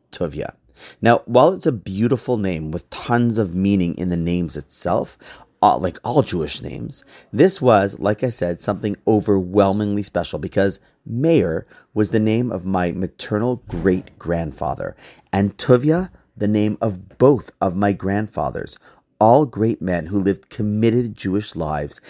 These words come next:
and raised committed Jewish families. Now think about this for a moment with me. I'm holding my grandson, thinking about the future,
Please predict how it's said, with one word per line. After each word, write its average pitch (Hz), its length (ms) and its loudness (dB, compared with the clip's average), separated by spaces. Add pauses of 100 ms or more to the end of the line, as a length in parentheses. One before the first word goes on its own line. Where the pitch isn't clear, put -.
(160)
and 98 260 0
raised 92 500 2
committed 98 680 -2
Jewish 80 380 -6
families. 76 640 -8 (420)
Now 117 140 0
think 113 220 -4
about 90 220 -2
this - 180 -6
for 82 160 -2
a 78 40 -4
moment 73 320 -6
with - 200 -10
me. - 160 -14 (560)
I'm 98 140 4
holding 123 500 0
my 127 100 0
grandson, 82 920 -6 (420)
thinking 139 600 -2
about 92 420 -2 (160)
the 90 140 -8
future, - 720 -10